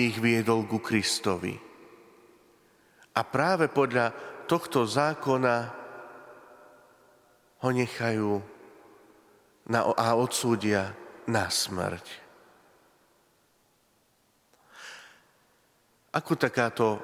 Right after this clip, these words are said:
vnútorná slepota vzniká? Možno ste už o niekom počuli, že si nevidí ďalej od nosa. Ten, kto hľadí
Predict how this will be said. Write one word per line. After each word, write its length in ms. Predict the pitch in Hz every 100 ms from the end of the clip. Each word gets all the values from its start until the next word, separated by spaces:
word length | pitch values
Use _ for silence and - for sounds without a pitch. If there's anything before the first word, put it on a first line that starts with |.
| 101
vnútorná 720 | 107 117 139 131 110 107 104
slepota 640 | - - 127 131 113 -
vzniká? 800 | 104 98 123 113 - 95 98 - - - - - - - - - - - -
Možno 560 | 175 175 143 143 147
ste 240 | - - 131
už 320 | 127 120 139
o 0 |
niekom 560 | 135 127 - 123 120 113 -
počuli, 640 | 135 165 - 127 117 113
že 400 | 110 120 110 113 - - - -
si 240 | - 139
nevidí 400 | 147 127 107 117
ďalej 480 | 107 131 110 101 -
od 160 | 117
nosa. 480 | 98 95 90 - 95 98 - - - - - - - - - _ _ _ _ _ _ _ _ _ _ _ _ _ _ _ _ _ _ _ _ _ _ _ _ _
Ten, 160 | - 202
kto 320 | 220 160 131
hľadí 560 | 139 196 175 156 147